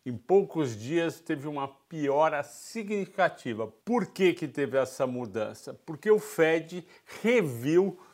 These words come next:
suas projeções de crescimento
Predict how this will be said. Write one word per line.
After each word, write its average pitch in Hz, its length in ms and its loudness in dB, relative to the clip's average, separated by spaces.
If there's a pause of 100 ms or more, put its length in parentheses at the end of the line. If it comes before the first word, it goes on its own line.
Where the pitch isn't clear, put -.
suas - 360 -6
projeções 175 920 -2
de 160 120 -12
crescimento 170 1120 -4